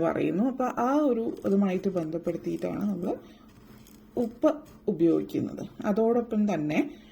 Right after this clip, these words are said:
ഈ ഒരു, ആം, എന്താണ്, ഉപ്പ് നമ്മൾ ഇതിലേക്ക് ഒഴിക്കും, ഇട-, ഏ, പാത്രത്തിലേക്ക് ആക്കുമ്പോൾ തൂവി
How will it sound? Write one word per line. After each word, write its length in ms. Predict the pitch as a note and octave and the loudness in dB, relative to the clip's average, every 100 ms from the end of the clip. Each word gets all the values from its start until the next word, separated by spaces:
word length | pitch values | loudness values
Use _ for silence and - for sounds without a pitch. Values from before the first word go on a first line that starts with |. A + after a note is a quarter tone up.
| - - - C#4 | -20 -18 -4 2
ഈ 20 | D#4+ E4+ - | 4 2 2
ഒരു, 160 | A#3 A#3+ A3+ G#3+ - - F3+ | 2 4 0 -2 -8 -4 0
ആം, 280 | F3 E3+ F3+ - - - - - - - - - - - - G3 | 2 0 -2 -8 -18 -20 -20 -20 -20 -20 -20 -20 -20 -20 -2 2
എന്താണ്, 240 | F#3 F#3 - G#3 | 2 2 -2 -6
ഉപ്പ് 200 | - D4 | 2 4
നമ്മൾ 180 | B3 A3+ A3 | 4 4 4
ഇതിലേക്ക് 320 | F#3+ F#3 G3+ E3+ | 4 2 2 2
ഒഴിക്കും, 540 | D#3 - E3 - - G3 | 0 -2 -6 -4 0 0
ഇട-, 180 | E3+ - | 2 6
ഏ, 20 | F3+ F3 E3+ | 8 8 6
പാത്രത്തിലേക്ക് 680 | G3 F#3+ F#3+ G3 G3 F#3 A3+ - | 4 4 0 4 4 4 0 -2
ആക്കുമ്പോൾ 760 | E3 E3+ - D#3+ D#3 D3+ D#3 C#4 - - - - - - - | -4 -6 -6 -6 -2 2 4 2 0 -14 -20 -20 -20 -6 2
തൂവി 320 | C4 C#4+ E4 | 4 10 10